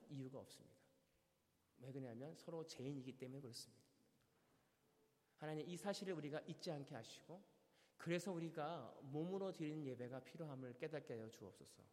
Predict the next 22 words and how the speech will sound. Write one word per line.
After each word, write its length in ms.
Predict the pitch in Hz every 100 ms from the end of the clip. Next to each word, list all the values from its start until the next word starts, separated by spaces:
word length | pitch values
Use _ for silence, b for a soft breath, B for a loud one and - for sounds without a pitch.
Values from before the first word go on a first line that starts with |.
| B B -
오늘도 200 | 120 117
예수 240 | 139 139
그리스도의 340 | 165 160 165 151
그 100 | 156
자비하심, 600 | - 143 147 139 - 104 104 - B B B B
날 360 | 139 147 160 165
위해 180 | 165
십자가에 680 | 165 - - 233 208 202 190
돌아가신 580 | 190 160 156 151 139 147
그 120 | 139 139
은혜가 500 | 123 113 110 131 110 - - - - - - - -
왜 140 | 123 143
필요한가? 580 | 147 165 165 131 104 101 - - - - - _
그것은 440 | - 123 139 127 135 -
내 180 | 120 135
몸 220 | 131 139
안에 240 | 143 143
있고 260 | 117 - 139
내 140 | 135
육체 360 | 127 143 - 170
안에 220 | 160 151
있는 360 | 131 104 117 113